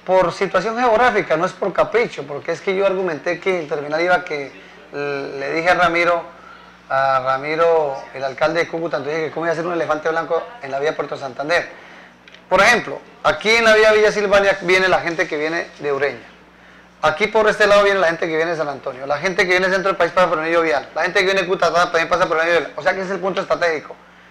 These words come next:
pero hay intereses de por medio. Pero lo otro también, que se, aparte que se debe hacer el terminal aquí de transporte vial para que genere más de cinco mil empleos aquí directos, también dejamos aprobado, eso sí lo dejamos aprobado,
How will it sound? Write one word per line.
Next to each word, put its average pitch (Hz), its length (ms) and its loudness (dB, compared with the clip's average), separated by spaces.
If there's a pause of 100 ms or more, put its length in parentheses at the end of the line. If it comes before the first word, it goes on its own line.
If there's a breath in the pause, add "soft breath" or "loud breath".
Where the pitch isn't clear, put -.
(160)
pero 143 340 -6
hay 190 200 2
intereses 180 380 -2
de 175 120 0
por 151 160 -4
medio. 143 240 -4 (480 loud breath)
Pero 165 220 6
lo 160 100 8
otro 220 240 6
también, 202 340 4
que 151 140 -4
se, 147 180 -4
aparte 196 480 2
que 202 100 0
se 151 120 -2
debe 220 260 6
hacer 196 180 2
el 196 120 -2
terminal 175 260 0
aquí 185 140 2
de 185 60 0
transporte 180 360 -2
vial 170 280 0
para 143 140 0
que 151 60 -8
genere 160 260 0
más 180 220 4
de 175 80 -6
cinco 143 300 -10
mil 156 120 -4
empleos 170 300 -4
aquí 151 140 -4
directos, 160 420 -4 (460 loud breath)
también 185 440 2 (140)
dejamos 214 680 4
aprobado, 175 600 6
eso 185 160 -4
sí 214 80 2
lo 214 60 4
dejamos 202 280 4
aprobado, 175 480 4